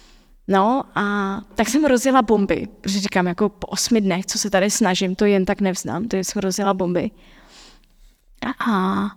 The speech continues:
furt to vypadalo, že Natalie prostě tu francouzsku nikdy nedoženu. Byla přede mnou deset kilometrů, pak už jako na konci. A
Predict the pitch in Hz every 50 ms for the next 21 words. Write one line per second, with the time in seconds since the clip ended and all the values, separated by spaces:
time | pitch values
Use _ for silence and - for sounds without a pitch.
0 | - _ - - 247 220 240 220 214 - 226 220 220 208 220 220 220 226 202 185
1 | - 220 214 214 220 214 - 196 190 - - 214 208 208 202 196 180 - - -
2 | 226 - 214 202 196 - 214 - - 247 240 240 226 226 220 202 196 196 196 -
3 | 196 180 - - 226 - - - - - - - - _ _ - - 233 226 226
4 | - - 226 233 233 233 233 226 220 - 233 226 - - 220 208 196 175 175 -
5 | - 180 175 202 262 - - - _ _ - 202 - - 214 - - 240 208 -
6 | - 202 190 190 214 - - - 202 190 - - 190 185 - - 202 - 202 254
7 | - - - - - - - - - - - _ _ _ _ - 185 208 196 190
8 | 190 190 190